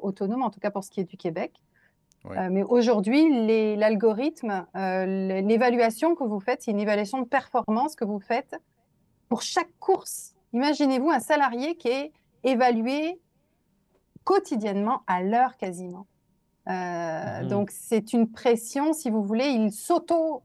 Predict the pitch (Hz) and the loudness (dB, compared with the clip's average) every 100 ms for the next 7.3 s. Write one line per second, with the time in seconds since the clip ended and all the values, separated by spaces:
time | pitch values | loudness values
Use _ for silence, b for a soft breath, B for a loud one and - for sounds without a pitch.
0 | - 196 196 180 175 - - _ _ _ | -8 -4 -2 -4 -6 -10 -16 _ _ _
1 | _ _ - 240 226 - 262 302 190 190 | _ _ 0 2 2 2 4 4 0 0
2 | 233 233 262 254 233 - 190 190 185 170 | -2 0 -2 0 0 -2 -2 0 -2 -4
3 | 175 185 247 254 226 254 285 254 214 226 | -2 -2 0 -2 -4 -2 0 0 0 -2
4 | 214 262 254 220 202 - - 269 269 208 | -2 -4 0 0 0 -4 -6 -2 -2 -2
5 | 190 b b _ 190 185 185 185 202 202 | -6 b b _ -2 0 -2 -2 -2 0
6 | 202 240 240 202 190 185 - 254 233 214 | -2 -2 -4 -2 -4 -6 -2 -2 0 -2
7 | - 254 311 | -2 -4 -2